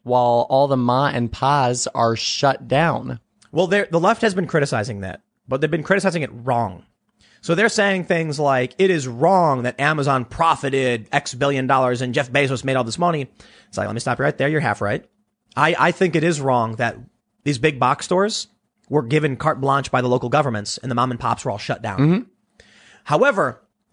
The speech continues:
Speaker 2: when, when they talk about the money made by the billionaires, 'cause, like, Bernie Sanders is playing this game, they're talking about stock value because of the lockdowns.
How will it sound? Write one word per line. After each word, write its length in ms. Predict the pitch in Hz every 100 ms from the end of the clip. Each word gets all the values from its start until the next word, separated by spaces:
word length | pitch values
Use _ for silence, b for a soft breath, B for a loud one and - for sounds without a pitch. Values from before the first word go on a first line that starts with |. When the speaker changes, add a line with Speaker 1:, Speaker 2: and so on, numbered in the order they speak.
| _
Speaker 2:
when, 180 | 139 165 156
when 120 | 170
they 100 | 220
talk 240 | 214 208
about 200 | 196 170
the 80 | 147
money 200 | 143 156
made 140 | 151 139
by 100 | 127
the 80 |
billionaires, 520 | 110 123 143 165 180 165
'cause, 120 | 135
like, 160 | 117
Bernie 240 | 113 131 135
Sanders 320 | 123 120 127
is 60 | 131
playing 260 | - 135
this 140 | 135 131
game, 280 | 147 147 151 _ _ -
they're 120 | 160
talking 360 | - 185 196
about 160 | 196 165
stock 380 | - - 175 -
value 560 | 151 139 131 127 117
because 680 | 110 117 151 143 - 165 139
of 80 | 127
the 80 | 123
lockdowns. 600 | 135 135 107 92 -